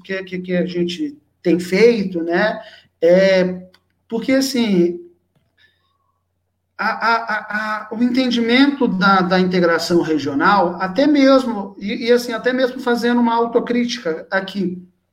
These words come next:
ela é muito dada a partir dessa visão, digamos que você coloca muito bem, dessa visão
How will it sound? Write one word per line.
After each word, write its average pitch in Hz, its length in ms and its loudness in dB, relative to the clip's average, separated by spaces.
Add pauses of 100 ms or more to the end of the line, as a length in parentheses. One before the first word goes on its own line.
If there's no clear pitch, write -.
(800)
ela 233 260 2
é 247 140 2
muito 269 400 2
dada 196 840 -6
a 196 100 -4
partir 233 320 -4
dessa 247 320 -2
visão, 233 1080 -4 (160)
digamos 208 420 -2
que - 80 -12
você 190 220 -4
coloca 185 340 0
muito 175 220 -2
bem, 180 160 -4
dessa 208 200 -4
visão 208 340 -4